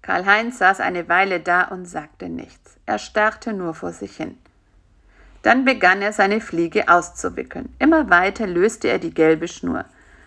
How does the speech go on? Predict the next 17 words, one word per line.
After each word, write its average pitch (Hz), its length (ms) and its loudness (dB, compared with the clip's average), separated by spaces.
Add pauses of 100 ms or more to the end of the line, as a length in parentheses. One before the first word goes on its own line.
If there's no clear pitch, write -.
(140)
Zuerst - 560 4
konnte 254 300 2
Bisi 190 360 -6
die - 200 -2
Arme 165 280 4
bewegen, - 600 -12 (460)
dann 165 180 4
die 151 80 -6
Beine 156 500 2 (800)
und 185 220 -8
die 285 80 -4
Flügel. 156 400 0 (540)
Er 196 180 6
reckte - 280 4
und 226 120 2
streckte - 420 -6
sich. - 300 -14